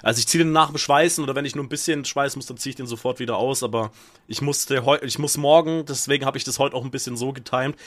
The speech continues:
dass ich das morgen früh erst machen muss, wenn's noch ein bisschen kühler ist, dann muss ich sehr viel schweißen. Und das am Nachmittag, da verreckst du halt einfach, Digga. Das ist halt das Problem, wenn du halt in einer Schweißerei arbeitest, ne? Bei solchen Temperaturen.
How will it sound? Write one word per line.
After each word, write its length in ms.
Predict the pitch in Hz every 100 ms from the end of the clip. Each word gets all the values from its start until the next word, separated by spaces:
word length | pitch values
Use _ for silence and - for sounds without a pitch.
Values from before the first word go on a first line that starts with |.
| -
dass 160 | - 113
ich 60 | 117
das 160 | 117
morgen 240 | 123 131 117
früh 280 | - 143
erst 200 | 143 123
machen 200 | 123 117
muss, 160 | 123 127
wenn's 140 | 120
noch 60 | 120
ein 80 | 113
bisschen 240 | 131 120
kühler 260 | - 139 127
ist, 160 | 117 117
dann 60 |
muss 140 | 117 110
ich 80 |
sehr 160 | 110 110
viel 240 | - 120
schweißen. 480 | 113 98 92 92 101 - - - - - _ _ _ _ _ _
Und 120 | 104 110
das 160 | 113
am 120 | 110
Nachmittag, 380 | 113 123 113 107
da 60 | 107
verreckst 400 | - 101 104 -
du 40 |
halt 140 | 117 98
einfach, 300 | 92 92 90
Digga. 260 | 95 95
Das 160 | 98 -
ist 100 | 101
halt 160 | 107 101
das 120 | -
Problem, 300 | - 117 120
wenn 100 | 123 113
du 60 |
halt 200 | 113 110
in 80 | 110
einer 240 | 110 107 104
Schweißerei 420 | 117 110 107 113
arbeitest, 420 | 113 104 107 -
ne? 100 | 110 - - - - - _
Bei 80 | -
solchen 240 | 98 104 101
Temperaturen. 640 | 110 98 98 - 107